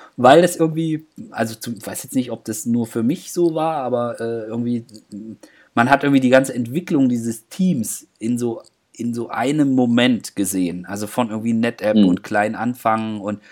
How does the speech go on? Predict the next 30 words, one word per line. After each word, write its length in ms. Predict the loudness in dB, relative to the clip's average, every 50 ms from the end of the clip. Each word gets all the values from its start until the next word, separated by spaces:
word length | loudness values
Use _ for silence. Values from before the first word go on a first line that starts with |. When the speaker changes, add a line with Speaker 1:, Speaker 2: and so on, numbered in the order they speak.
| -20 -20 -20 -20 -12 -8
Speaker 1:
irgendwie 260 | -6 -4 -4 -2 -2
mit 220 | -2 -2 -4 -4 -4
Wildcard 580 | -2 -2 0 -2 -4 -4 -2 -2 -2 0 0
beim 180 | -2 -2 -2 -2
Giro 440 | -2 -2 -2 -2 -2 -2 -4 -4 -4
irgendwie 280 | -4 -6 -6 -6 -8
versuchen, 480 | -8 -10 -10 -8 -8 -8 -8 -6 -6 -4
jeden 240 | -4 -4 -4 -6 -8
Tag 260 | -8 -8 -10 -8 -6
in 80 | -6
die 120 | -6 -6 -6
Gruppe 380 | -8 -12 -12 -10 -8 -8 -6 -6
und 160 | -8 -10 -8
irgendwie 600 | -8 -6 -4 -4 -6 -4 -4 -4 -2 -2 -2 -4
und, 180 | -6 -8 -10 -12 _ _ _ -20 -14 -8
und 120 | -4 -2
jetzt 200 | 0 0 -2 -2
stehen 240 | -4 -2 0 0 2
die 120 | 2 2 2
halt 160 | 0 0 -2
echt 260 | -4 -8 -6 -4 -2
da 280 | 0 0 2 2 0 0
und 220 | -2 -4 -6 -4
haben 280 | -4 -4 -4 -6 -8 _ -20 -20 -12
Sagan 540 | -6 -2 0 0 2 2 0 -2 -2 -4 -4
und 100 | -6 -6
Riesendruck 600 | -4 -4 -4 -6 -8 -10 -8 -8 -8 -8 -8 -10
und 140 | -12 -10 -6
machen 420 | -4 -4 -4 -4 -4 -6 -6 -8 -8
und, 220 | -8 -8 -8